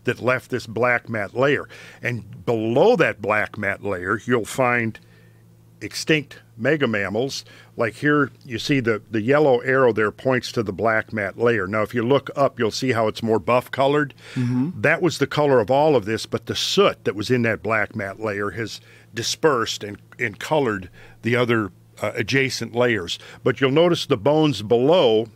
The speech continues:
Speaker 1: are the bones of extinct mammals. The bones found above it are extant or still existing mammals. And that layer separates, um, these,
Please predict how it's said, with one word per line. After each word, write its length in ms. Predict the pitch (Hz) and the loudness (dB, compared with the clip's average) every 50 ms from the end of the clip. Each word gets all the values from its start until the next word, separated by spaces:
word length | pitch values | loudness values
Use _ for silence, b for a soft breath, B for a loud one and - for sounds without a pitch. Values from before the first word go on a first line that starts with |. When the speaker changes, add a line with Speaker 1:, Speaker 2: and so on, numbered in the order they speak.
| - - | -12 -6
Speaker 1:
are 100 | 117 110 | -4 -4
the 100 | 107 110 | -2 0
bones 480 | 101 123 139 139 139 139 135 123 - 135 | 0 2 2 4 4 2 2 0 -2 -4
of 380 | - 117 113 110 107 101 92 | -4 -2 0 0 0 -2 -4
extinct 640 | - - - - - - 175 170 170 - - - - | -10 -14 -12 -10 -4 -2 0 -2 -2 -2 -8 -14 -8
mammals. 560 | - 98 95 180 - 165 90 113 131 - - B B B B B B B | -6 -6 -4 -4 -6 -6 -6 -6 -6 -8 -10 B B B B B B B
The 80 | 123 120 | -4 0
bones 400 | 95 135 143 151 151 147 - - | 2 2 2 4 2 0 -2 -2
found 320 | - 143 139 131 127 117 | 0 0 0 2 0 -2
above 320 | 110 95 120 151 170 147 123 | -2 0 2 0 2 2 2
it 120 | 120 - | 0 0
are 200 | - 113 113 113 | -2 -2 -2 -2
extant 680 | 107 - - - - - - 165 170 165 104 - - - - - | -4 -6 -6 -6 -4 -2 0 0 0 0 -4 -6 -10 -18 -18 -8
or 140 | - 113 113 | -4 -4 -2
still 360 | - - - - 139 127 120 | -2 -2 0 2 2 4 4
existing 560 | 113 92 101 110 147 156 - - 123 113 98 92 | 0 -2 -2 -2 0 0 0 -2 -4 -6 -6 -6
mammals. 480 | 90 85 82 76 73 73 71 - - B B B B B B B B | -10 -12 -12 -12 -16 -18 -16 -18 -18 B B B B B B B B
And 180 | 123 120 117 | -4 -2 0
that 280 | 139 160 165 160 - - | 2 0 0 -2 -4 -8
layer 460 | 117 127 160 202 226 185 113 85 90 - | -2 2 2 4 4 2 0 -2 -4 -8
separates, 920 | - - - 196 202 180 - - 120 110 98 92 98 - - - - - b b b b b - - - - - _ - _ _ _ _ _ _ - - | -8 -2 0 2 2 2 2 0 0 0 0 -2 -6 -8 -12 -14 -16 -16 b b b b b -20 -20 -20 -20 -20 _ -20 _ _ _ _ _ _ -8 -4
um, 440 | 117 117 113 107 104 101 98 87 - - _ _ _ _ - - _ _ _ - | -2 0 0 -2 -2 -4 -8 -10 -16 -20 _ _ _ _ -20 -20 _ _ _ -4
these, 280 | 127 151 143 - - | -4 -4 -4 -4 -8